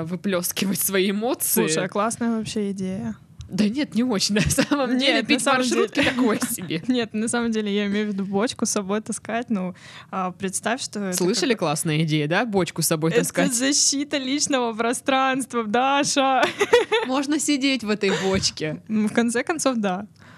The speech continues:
Speaker 1: Я люблю, кстати, в маршрутке занимать как раз место рядом с водилой,
Speaker 2: Да.
Speaker 1: чтобы вокруг тебя никого там другого не
Speaker 2: И
Speaker 1: было.
Speaker 2: уступать место никому не придется.
Speaker 1: Да, да, ты просто делаешь вид, что,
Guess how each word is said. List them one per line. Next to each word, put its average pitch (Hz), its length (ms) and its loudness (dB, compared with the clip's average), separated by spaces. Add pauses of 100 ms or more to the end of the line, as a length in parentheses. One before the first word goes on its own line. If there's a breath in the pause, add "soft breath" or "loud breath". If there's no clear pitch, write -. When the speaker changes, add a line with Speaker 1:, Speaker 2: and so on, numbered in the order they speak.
(240 loud breath)
Speaker 1:
Я 196 140 2
люблю, 233 260 0
кстати, - 300 -8
в 151 100 -4
маршрутке 175 460 -2
занимать 175 420 -2
как 165 180 -8
раз 170 200 -4
место 180 300 -2
рядом 160 260 -2
с 151 100 -6
водилой, 170 640 -2
Speaker 2:
Да. 190 460 -2
Speaker 1:
чтобы 180 500 -2
вокруг 180 360 -6
тебя 190 320 -4
никого 196 440 -4
там 180 440 -8
другого 175 380 -4
не 175 100 0
Speaker 2:
И 208 60 4
Speaker 1:
было. 240 80 6
Speaker 2:
уступать 254 360 0
место 214 320 0
никому 202 320 0
не 190 120 -2
придется. 175 460 -4
Speaker 1:
Да, 180 280 0
да, 170 180 0
ты 160 140 -8
просто 202 260 -4
делаешь 185 300 -4
вид, 247 100 -8
что, 220 220 -4